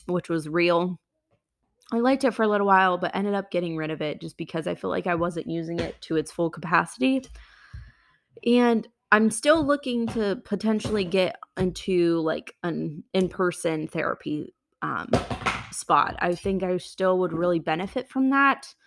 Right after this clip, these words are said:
Um, I even thought about, um, our work has, like, some, uh, counselors too, so I thought about doing that 'cause they have them available for us too if we're really having a hard time with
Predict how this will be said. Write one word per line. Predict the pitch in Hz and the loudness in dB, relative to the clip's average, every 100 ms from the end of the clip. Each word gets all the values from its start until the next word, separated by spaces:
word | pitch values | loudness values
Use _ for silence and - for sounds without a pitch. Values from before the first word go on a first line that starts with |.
| _ _ _ _ _ 190 | _ _ _ _ _ -2
Um, | 190 | 0
I | 180 | 0
even | 190 190 190 | 0 -2 -2
thought | 185 175 175 | 2 2 2
about, | 165 160 156 - _ _ _ _ | 0 -2 -2 -6 _ _ _ _
um, | 160 147 65 - - _ - _ _ - | -4 -4 -6 -10 -14 _ -20 _ _ -2
our | 180 | -2
work | 165 160 165 - | 0 -4 -6 -10
has, | 170 165 156 - - _ _ - | -8 -6 -8 -12 -20 _ _ -10
like, | - _ _ _ _ - _ - | -10 _ _ _ _ -20 _ -18
some, | - 165 160 - 156 - _ _ _ _ _ - | -8 -6 -6 -10 -16 -16 _ _ _ _ _ -10
uh, | 165 160 - - - 165 _ _ | -6 -6 -6 -10 -10 -14 _ _
counselors | - 180 170 - 156 160 | -4 -2 -2 -2 -2 -2
too, | - 240 247 | -4 -2 -2
so | 240 | 0
I | - 175 | 0 0
thought | 180 180 | 2 2
about | 170 - | 2 -2
doing | - 170 170 | -4 -4 -4
that | 170 160 - | -4 -6 -6
'cause | 170 | -10
they | 160 180 | -4 -4
have | 160 175 160 | -2 -4 -2
them | 165 | -2
available | 156 151 151 147 151 | -2 -4 -4 -4 -6
for | - 151 | -2 -4
us | 147 | -4
too | - 160 | -6 -6
if | 151 | -4
we're | 151 | -4
really | 156 156 160 | -2 -2 -4
having | 160 151 | -4 -4
a | 147 | -2
hard | 151 151 | -4 -4
time | - 151 151 151 | -4 -4 -2 -4
with | 143 147 | -6 -8